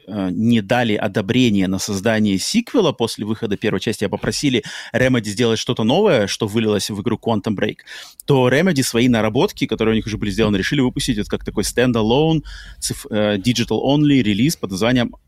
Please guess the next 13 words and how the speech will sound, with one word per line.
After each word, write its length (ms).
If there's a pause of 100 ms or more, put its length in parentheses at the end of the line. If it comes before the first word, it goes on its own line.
Alan 260
Wake 240
American, 640
Alan 260
Wake's 480
American 560
Nightmare, 420 (280)
который 220
является 340
сиквелом, 600
он 100
продолжает, 760 (140)
э, 20